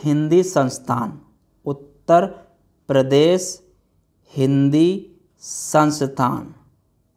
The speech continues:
तो उत्तर प्रदेश हिंदी संस्थान की अगर बात करूं तो ये कहाँ पर है आपका, लखनऊ में, ठीक है, लखनऊ में। इसकी स्थापना दिसंबर उन्नीस सौ छिहत्तर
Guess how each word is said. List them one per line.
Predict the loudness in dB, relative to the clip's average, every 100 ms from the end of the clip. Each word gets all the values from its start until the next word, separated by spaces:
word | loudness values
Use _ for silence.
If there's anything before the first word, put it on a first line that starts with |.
| _ _ _ _ _ _ _ _ _ _ _ -4
तो | 0
उत्तर | 0 -2 0 0
प्रदेश | 2 0 2 2 0
हिंदी | 0 2 0
संस्थान | 0 -2 -2 0 0 0
की |
अगर | 0 2
बात | 2 2
करूं | 0 -4 -4
तो | -10 _ _ -2
ये | -2
कहाँ | 0 0 0
पर | 4 4
है | 6
आपका, | 2 -2 -4 -4 -14 _ _ -4
लखनऊ | 2 2 0 -4 -4 -6
में, | -10 -14 -18 _ _ _ _ _ _ _ _ _ _ _ 0
ठीक | 2
है, | 4 2 -4 _ _ -4
लखनऊ | 0 0 2 2 2
में। | 0
इसकी | -4 -8 -6 0 0
स्थापना | 2 2 2 0 -4
दिसंबर | -2 -2 -2 -2 0 -2
उन्नीस | -2 -2 -2 -4 -8
सौ | -6 -6 -10 _ _ _
छिहत्तर | -2 -2 -2 -18 _ -14 -14